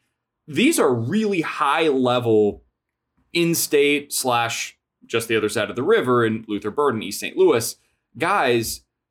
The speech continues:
and having them all on campus at once is meaningful.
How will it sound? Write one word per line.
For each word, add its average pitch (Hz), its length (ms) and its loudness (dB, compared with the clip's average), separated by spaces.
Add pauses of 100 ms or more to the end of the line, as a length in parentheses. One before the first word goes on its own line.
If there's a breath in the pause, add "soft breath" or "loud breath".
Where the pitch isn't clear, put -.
(360)
and 160 80 0
having 214 360 0
them 208 140 2
all 180 160 0
on 156 140 0
campus 143 300 -2
at 104 140 -2
once 131 500 -2
is 113 160 -2
meaningful. 104 720 -4